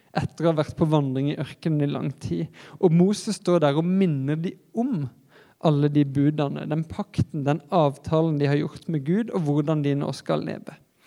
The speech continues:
Og i disse to forskjellige listene over de ti bud,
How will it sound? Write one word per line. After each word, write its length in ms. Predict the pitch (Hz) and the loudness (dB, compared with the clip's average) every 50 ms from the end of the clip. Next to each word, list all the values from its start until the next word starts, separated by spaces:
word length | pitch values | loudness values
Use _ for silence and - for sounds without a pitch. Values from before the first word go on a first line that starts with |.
| - - - - - - 151 | -20 -20 -20 -20 -20 -14 -2
Og 160 | - 208 - - - | -2 -2 -2 -2 -6
i 240 | 214 214 233 262 262 | -2 0 2 2 2
disse 380 | 196 190 190 156 - - - 190 185 - - | 2 0 -2 -4 -4 -4 -6 -6 -8 -8 -14
to 320 | - - 196 190 208 226 214 - _ _ | -12 -8 -6 -4 -4 -4 -6 -8 _ _
forskjellige 720 | - - 180 - - 156 151 156 160 165 165 165 156 160 160 156 - - - | -10 -8 -8 -6 -2 -2 -2 0 0 0 2 2 2 0 -2 -4 -8 -14 -8
listene 560 | - 175 170 160 156 - - - 170 175 180 160 | -2 2 2 2 2 2 -4 -4 -2 0 0 2
over 160 | 147 151 151 | 2 2 0
de 60 | 156 | -2
ti 220 | - - - 151 147 | -4 -2 -4 -4 -2
bud, 320 | 156 190 247 285 330 - | -2 -4 -4 -4 -6 -12